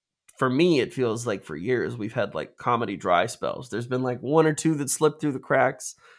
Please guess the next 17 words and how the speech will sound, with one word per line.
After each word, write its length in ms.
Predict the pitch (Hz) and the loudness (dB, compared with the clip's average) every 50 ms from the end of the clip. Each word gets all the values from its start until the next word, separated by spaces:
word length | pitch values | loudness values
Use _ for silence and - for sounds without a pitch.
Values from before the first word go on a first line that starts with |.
| _ _ _ - | _ _ _ -2
but 80 | 131 135 | 4 6
then 140 | 156 156 156 | 6 8 8
they're 100 | 160 151 | 8 8
like, 200 | 147 147 143 - | 6 6 4 4
"Well, 100 | 165 185 | 4 10
no, 240 | 214 214 170 147 131 | 12 12 12 12 10
it's 100 | 127 - | 4 0
a 40 | - | 0
comedy, 460 | - - 226 208 175 160 160 160 151 131 | 4 6 8 8 8 6 4 4 2 2
but 140 | 139 127 | 2 0
it's 160 | 127 127 - 175 | 0 -2 -2 0
more 280 | 190 196 185 175 160 | 4 6 8 10 8
of, 120 | 151 143 143 | 8 6 4
like, 160 | 135 127 - | 2 0 0
a 80 | 123 117 | 0 -2
dramatic 500 | 120 131 131 135 139 131 123 123 - - | 0 2 2 4 4 4 4 2 0 -4
thriller 640 | - - 202 208 196 156 127 127 123 113 92 - | -8 -2 2 6 6 6 6 4 2 2 0 -2